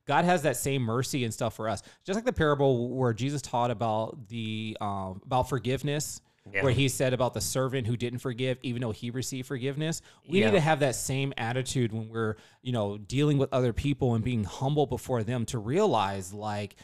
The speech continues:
Speaker 1: you know, they're people too. The, you know, the whole, all of mankind has fallen to the sin nature because of Adam. And that includes people outside of the faith, even people in the faith, they still mess up.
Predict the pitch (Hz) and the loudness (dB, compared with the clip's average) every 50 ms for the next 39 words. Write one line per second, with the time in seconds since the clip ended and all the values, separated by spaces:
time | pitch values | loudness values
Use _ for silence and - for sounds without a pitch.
0 | - _ - 139 156 139 123 - 139 160 208 - - - 202 196 185 151 135 - | -14 _ 0 2 4 4 4 4 4 4 4 2 0 -2 -2 -2 -2 -2 -4 -4
1 | - 170 139 98 90 - - - - _ _ - 147 151 - - - - 147 165 | -4 -4 -4 -4 -4 -8 -12 -18 -20 _ _ -2 0 0 0 0 0 2 4 6
2 | 151 135 127 120 - - 143 156 135 - 208 240 269 240 196 - - _ _ _ | 8 8 6 6 2 2 2 2 6 8 10 10 10 8 6 -2 -12 _ _ _
3 | _ _ _ _ _ - 147 - - - 165 180 226 247 254 208 202 180 165 - | _ _ _ _ _ -20 -12 -10 -2 2 6 8 8 8 8 6 6 4 2 2
4 | - 160 165 160 139 120 117 110 113 113 104 139 131 - - - 156 147 147 135 | 2 2 4 4 4 2 2 0 -2 -2 0 0 0 -2 0 0 2 2 2 2
5 | 127 - 131 117 120 - - 151 123 117 113 123 135 - - 110 110 - 117 104 | 0 -2 -2 -4 -4 -2 0 0 0 2 0 0 -2 -2 0 -2 0 0 0 0
6 | 98 98 76 104 107 101 92 87 92 95 - - - - 135 135 147 151 143 139 | 0 0 0 2 2 0 0 -2 -6 -10 -14 -18 -6 -2 0 2 2 2 2 2
7 | 120 113 113 - - 175 180 196 175 135 123 117 117 117 110 - - _ _ _ | 0 -2 -4 -4 0 2 4 4 4 4 4 2 2 0 -2 -6 -12 _ _ _
8 | _ - - 175 160 139 151 151 143 139 135 131 - - 143 147 147 - 160 156 | _ -6 -4 -4 -4 0 2 2 4 4 4 4 4 4 4 4 4 2 2 0
9 | 147 147 147 139 - 156 147 139 131 131 135 - - - 165 202 196 165 - 175 | 2 0 -2 -4 -2 -2 0 0 0 0 -2 -4 -6 -4 -2 0 0 0 -2 -4
10 | 151 165 - - 160 180 170 135 - 110 104 104 98 - 120 143 - - - 143 | -4 -4 -2 -2 -2 0 -2 -2 -2 -4 -6 -6 -6 -6 -4 -4 -4 0 0 0
11 | 131 117 110 104 - - - - - | 2 0 0 -4 -6 -8 -10 -14 -14